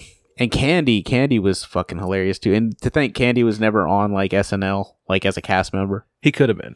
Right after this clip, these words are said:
Speaker 2: Like, he was, he was a funny dude.
Speaker 1: Oh, yeah. Yeah. It's funny that, like, some people that are, like, super funny never made cast member, but they, like, tried out. Like,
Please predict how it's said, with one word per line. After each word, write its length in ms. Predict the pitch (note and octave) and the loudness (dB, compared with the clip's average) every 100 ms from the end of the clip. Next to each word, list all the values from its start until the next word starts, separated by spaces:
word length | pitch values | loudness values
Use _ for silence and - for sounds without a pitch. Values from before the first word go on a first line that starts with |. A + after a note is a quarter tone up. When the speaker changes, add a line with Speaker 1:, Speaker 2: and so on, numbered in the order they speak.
| B2 | -6
Speaker 2:
Like, 240 | G#2 G2 | -4 0
he 140 | B2+ | 0
was, 320 | A#2+ G#2+ F#2 - G#2 | 2 0 -4 -10 -6
he 80 | A#2+ | -6
was 120 | G2+ | -4
a 60 | F2 | -6
funny 600 | - - - A2+ A2 G#2+ | -10 -20 -6 -2 0 0
dude. 380 | G2 F2+ F2 - _ _ _ _ _ - | -2 -4 -8 -14 _ _ _ _ _ -4
Speaker 1:
Oh, 160 | A2 A#2+ | 0 2
yeah. 300 | G2+ D#2+ E2 - _ _ _ _ _ _ _ | 2 0 -4 -10 _ _ _ _ _ _ _
Yeah. 300 | - B2 C#3+ - _ _ _ _ _ _ _ | -2 -2 -2 -8 _ _ _ _ _ _ _
It's 160 | C#3+ D#3 | -2 0
funny 260 | - C#4+ C#4 | 0 0 2
that, 160 | E3 | 2
like, 160 | C3+ B2+ | 0 -2
some 240 | - D3+ | -2 0
people 280 | D#3+ E3 D#3 | 0 0 2
that 160 | C#3 A#2 | 2 2
are, 80 | G#2+ | 2
like, 340 | G#2+ G2+ - | 2 -2 -8
super 520 | - - C#3 C3+ C#3+ | -12 -4 -2 0 0
funny 580 | B2+ B2 B2+ A#2+ A2+ A2 | 0 0 0 0 0 -2
never 320 | F#2+ G#2+ A2+ A#2 | -2 0 0 2
made 300 | G#2 G#2+ G2+ | 2 0 0
cast 300 | A#2 G#2+ - | 0 0 0
member, 180 | G#2 G2 | -4 -2
but 140 | G#2 | -2
they, 80 | G2+ | 0
like, 160 | F#2+ - | -2 -2
tried 280 | A2+ G2 | 0 2
out. 180 | G#2 G2+ | 2 0
Like, 240 | F2+ G2 | 0 -4